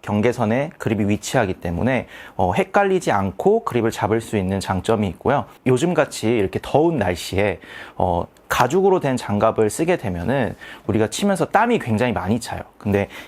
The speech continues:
이 장갑 같은 경우에는 이제 가죽으로 돼 있지 않기 때문에, 어, 훨씬 더 통풍도 잘 되고 땀이 덜 찬다는 그런 장점이 또 있습니다. 그리고 평소에 양피로 된 장갑을 쓰고 싶은데 내가 손에 땀이 너무 차서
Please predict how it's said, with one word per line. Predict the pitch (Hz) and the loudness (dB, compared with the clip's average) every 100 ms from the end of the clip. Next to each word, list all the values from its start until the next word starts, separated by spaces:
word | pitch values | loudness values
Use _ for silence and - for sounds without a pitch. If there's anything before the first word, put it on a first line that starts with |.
| - | 0
이 | 131 | 0
장갑 | 131 113 120 - | 2 0 0 -2
같은 | 117 - 120 | -4 -2 0
경우에는 | 107 101 95 92 117 190 202 | 0 0 0 0 0 0 0
이제 | 110 104 | 0 -2
가죽으로 | - 110 139 131 120 | 0 0 0 0 0
돼 | 107 | 0
있지 | 98 - | -2 -2
않기 | 98 110 175 - | 0 2 0 0
때문에, | 101 87 98 131 - - - - | -2 0 0 0 -2 -10 -20 -4
어, | 92 90 92 - | 0 2 0 0
훨씬 | 190 - | -2 0
더 | 143 | -2
통풍도 | - 220 208 175 | 0 0 2 0
잘 | - 110 107 | 0 0 2
되고 | 107 120 196 - - | 0 2 -2 -4 -6
땀이 | - 170 170 | -2 0 -2
덜 | - 113 | 0 0
찬다는 | - 180 170 113 98 110 | 2 -2 0 0 0 -4
그런 | - 104 | -2 -2
장점이 | 101 98 101 113 107 | 0 -2 0 0 0
또 | 98 | -2
있습니다. | 80 - - - - - - - - | -4 -8 -10 -10 -16 -16 -16 -16 0
그리고 | 139 151 | 2 4
평소에 | 160 226 240 240 233 131 139 95 80 | 2 2 2 2 2 4 2 2 2
양피로 | 104 156 165 - 226 214 202 196 | 2 2 0 2 4 4 6 4
된 | 175 151 151 | 4 2 0
장갑을 | - 120 127 127 | -2 2 2 2
쓰고 | 131 214 240 247 | 0 0 2 2
싶은데 | - - 107 147 95 | -2 -4 0 0 2
내가 | 101 113 123 | 2 2 0
손에 | - - 208 | 0 0 2
땀이 | - 226 226 113 | 0 2 0 0
너무 | 101 151 180 | 0 2 -2
차서 | - 123 - 190 233 | 0 -2 2 0 0